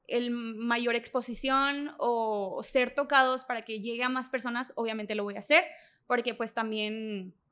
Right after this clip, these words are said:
pues, hay que ayudar, ¿no? Hay que, hay que difundir, pero, pues, sí hay que, o sea, cuando son ya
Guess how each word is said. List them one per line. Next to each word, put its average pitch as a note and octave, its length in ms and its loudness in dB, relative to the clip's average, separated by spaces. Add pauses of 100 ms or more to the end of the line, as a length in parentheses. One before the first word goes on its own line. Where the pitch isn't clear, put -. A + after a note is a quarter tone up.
(140)
pues, C#4 140 4
hay D4 120 8
que D#4 60 6
ayudar, D4+ 360 8
¿no? G#3+ 180 0
Hay B3+ 180 0
que, B3+ 320 4
hay A#3+ 100 2
que C4 100 0
difundir, B3 580 -2 (440)
pero, B3+ 300 6
pues, C4 160 2
sí B3+ 100 2
hay A#3 140 4
que, A#3 480 0
o A3+ 80 -2
sea, B3+ 100 2
cuando A#3+ 240 0
son A#3+ 320 -4
ya B3+ 220 4